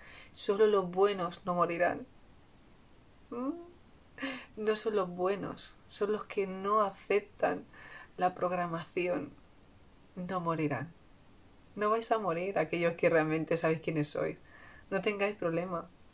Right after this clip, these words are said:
Sois más grandes de lo que creéis. Estamos ya juntos, ya nos hemos visto. El hecho de que ya nos veamos, ya nos veamos, ya está.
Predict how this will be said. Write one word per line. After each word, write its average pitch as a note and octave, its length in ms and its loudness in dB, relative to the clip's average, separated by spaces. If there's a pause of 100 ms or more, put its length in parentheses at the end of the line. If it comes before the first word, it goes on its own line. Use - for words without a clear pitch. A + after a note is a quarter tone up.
(800)
Sois F#3+ 180 0
más G3 120 6
grandes F#3+ 240 6
de F#3+ 80 4
lo F3 80 2
que D#3+ 100 -2
creéis. D#3 540 2
Estamos G3 360 0
ya G3 140 0
juntos, G3 320 -2
ya F#3 80 -4
nos G3+ 140 -6
hemos F#3+ 260 -4
visto. G3 380 -4
El F3 60 -2
hecho F#3 200 -4
de G#3 140 -2
que F#3+ 100 -6
ya F#3+ 140 -4
nos F3+ 180 -6
veamos, F3 560 -6 (1800)
ya F3 140 -4
nos F3+ 160 -4
veamos, F3 320 -4
ya - 100 -4
está. - 320 -12